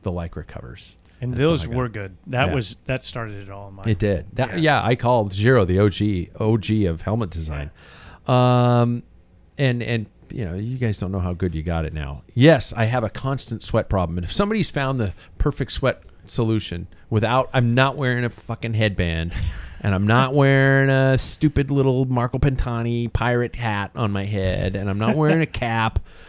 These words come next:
Speaker 1: So tell me if you found that perfect one, because I haven't found something that ventilates well.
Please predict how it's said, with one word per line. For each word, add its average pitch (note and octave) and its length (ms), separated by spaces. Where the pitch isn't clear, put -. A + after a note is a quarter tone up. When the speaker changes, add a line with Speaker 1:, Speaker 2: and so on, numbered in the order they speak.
Speaker 1:
So - 160
tell C#3+ 280
me D#3 180
if - 160
you A#2 60
found G#2 340
that F2 240
perfect - 360
one, E2 180
because D#2+ 280
I D#2+ 120
haven't D#2+ 300
found D#2 240
something - 300
that D#2+ 120
ventilates D#2 440
well. F2+ 140